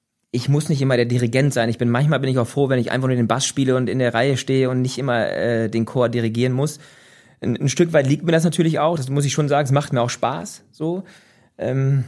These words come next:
aber es darf halt nicht über Leichen gehen, glaub ich. Du musst halt schon auch wissen, dass es am Ende des Tages auch nur ein Spiel ist. Ähm, und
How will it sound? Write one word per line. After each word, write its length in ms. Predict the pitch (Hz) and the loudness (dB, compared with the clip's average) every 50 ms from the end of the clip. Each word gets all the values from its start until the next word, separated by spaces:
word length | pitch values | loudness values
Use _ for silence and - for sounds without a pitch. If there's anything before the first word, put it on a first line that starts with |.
| - - _ _ _ _ _ _ _ _ _ _ _ - - _ _ _ _ _ _ | -6 -14 _ _ _ _ _ _ _ _ _ _ _ -20 -20 _ _ _ _ _ _
aber 220 | - 139 139 143 | -2 2 2 2
es 80 | 139 - | 2 4
darf 180 | - 131 165 | 2 2 2
halt 160 | 180 170 147 143 | 2 2 2 2
nicht 260 | 160 160 160 - - | 2 0 0 -2 -2
über 140 | 131 143 127 | 0 2 2
Leichen 400 | 117 104 117 135 135 143 127 101 | 4 4 4 4 4 2 2 2
gehen, 200 | 101 98 95 95 | 2 0 -2 -4
glaub 200 | 78 73 98 101 | -6 -8 -10 -10
ich. 100 | 104 107 | -6 -4
Du 80 | 113 | -2
musst 200 | 120 135 139 - | -2 0 0 0
halt 100 | 143 131 | 0 0
schon 160 | - 156 147 | 2 0 0
auch 160 | 147 131 117 131 | 0 0 0 -2
wissen, 240 | 143 - - 139 | -2 0 0 0
dass 120 | 135 127 131 | 0 0 -2
es 80 | - | -2
am 100 | 127 123 | -2 -2
Ende 180 | 104 139 143 135 | -2 -2 -2 -2
des 100 | 127 123 | -4 -2
Tages 320 | - 131 131 139 135 127 | 0 0 0 2 0 0
auch 160 | - 107 123 135 | 0 0 2 4
nur 200 | 147 147 147 127 | 4 4 4 2
ein 120 | 127 127 | 0 0
Spiel 300 | - - - 156 160 165 | -2 -2 -2 0 0 0
ist. 320 | 185 185 185 185 - - 175 185 175 | 0 0 -2 -2 -6 -8 -12 -12 -10
Ähm, 360 | 156 156 156 156 151 151 147 - - - - - - - _ _ _ _ | -8 -6 -6 -4 -4 -4 -6 -6 -10 -20 -20 -20 -20 -20 _ _ _ _
und 340 | - 143 143 143 131 135 | -6 -4 -2 -2 -4 -6